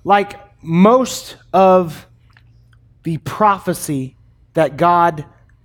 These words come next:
delivers through his chosen people,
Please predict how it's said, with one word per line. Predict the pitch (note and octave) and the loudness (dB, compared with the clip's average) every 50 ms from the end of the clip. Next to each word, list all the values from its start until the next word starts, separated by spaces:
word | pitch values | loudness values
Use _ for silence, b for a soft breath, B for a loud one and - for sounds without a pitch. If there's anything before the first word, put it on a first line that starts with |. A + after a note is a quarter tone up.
| _ C#3 | _ -8
delivers | C3 D3+ D3 D#3 E3 F#3+ G3+ E3+ F#3+ F3 E3+ - - - | -6 -6 -4 0 2 2 2 4 2 0 0 -2 -6 -6
through | - F3+ F3 E3+ E3 D#3 D#3 D3 - - - - _ _ _ _ _ _ _ | -2 2 2 4 4 2 0 -2 -6 -10 -20 -20 _ _ _ _ _ _ _
his | - D#3+ F3 E3+ - - | -6 -4 -4 -4 -4 -6
chosen | - - F3+ F3 F3 F3 D3+ D#3 D3+ C#3 | -6 -2 0 2 2 0 0 -2 -6 -6
people, | - - - G3 F3+ - - B2 A2+ A2+ A#2+ - | -6 -4 -4 -4 -4 -4 -6 -10 -10 -12 -12 -16